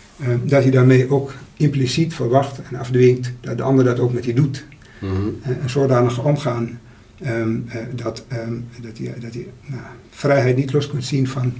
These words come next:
Speaker 1: nou ja, hoe je de, hoe je samenleeft met elkaar.
Speaker 2: Ja.
Speaker 1: Ja.
Speaker 2: Ja, en dan,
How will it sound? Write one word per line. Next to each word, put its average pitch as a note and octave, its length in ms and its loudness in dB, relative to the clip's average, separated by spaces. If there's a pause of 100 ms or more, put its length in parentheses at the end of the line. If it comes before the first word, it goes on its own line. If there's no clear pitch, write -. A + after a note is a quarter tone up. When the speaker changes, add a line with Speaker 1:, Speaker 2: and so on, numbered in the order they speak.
(600)
Speaker 1:
nou C3 140 -10
ja, B2 180 -10
hoe C3+ 160 4
je B2+ 60 6
de, B2+ 180 4
hoe C3 140 2
je A#2+ 80 4
samenleeft B2+ 600 -2
met B2 100 -10
elkaar. - 340 -12 (220)
Speaker 2:
Ja. A#2 280 0 (520)
Speaker 1:
Ja. C3+ 100 -14 (320)
Speaker 2:
Ja, A2+ 260 0
en G2+ 160 -2
dan, G#2+ 360 0